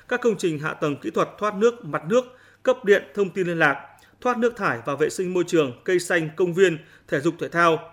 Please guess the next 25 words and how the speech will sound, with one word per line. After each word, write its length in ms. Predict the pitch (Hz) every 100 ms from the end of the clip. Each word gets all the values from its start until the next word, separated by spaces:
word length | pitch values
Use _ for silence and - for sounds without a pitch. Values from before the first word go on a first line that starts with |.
| _ _ -
đầu 140 | 175 175
tư 140 | 226
xây 160 | 226 208
thô 200 | 214 196
hoàn 260 | 170 151
thiện 220 | 185 165
mặt 120 | 156 156
ngoài 300 | 151 151 139
ba 140 | 180 180
mươi 100 | 175
tám 180 | 151 165
căn 120 | 208
nhà 100 | 175
ở. 220 | 151 143 113 - - _ _ _ _ _ _ _ _ _
Việc 160 | 175 180
thực 80 | 202
hiện 160 | 196
dự 120 | 165
án 200 | 175 170
sẽ 120 | 175 226
hình 140 | 175
thành 220 | 175 151
các 140 | 233 226
sản 200 | 180 135
phẩm 200 | 175 139